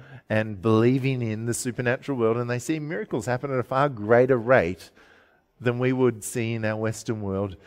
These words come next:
miracles happen. A-, and that's because God still wants to work miracles today. God still wants to work miracles today. I've heard stories about people that have done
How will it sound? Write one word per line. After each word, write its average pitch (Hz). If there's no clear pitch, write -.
miracles 110
happen. 165
A-, 151
and 160
that's 175
because 170
God 147
still 160
wants 156
to 131
work 123
miracles 127
today. 101
God 131
still -
wants 147
to 143
work 123
miracles 123
today. 156
I've 117
heard 127
stories 143
about 117
people 135
that 120
have 110
done 123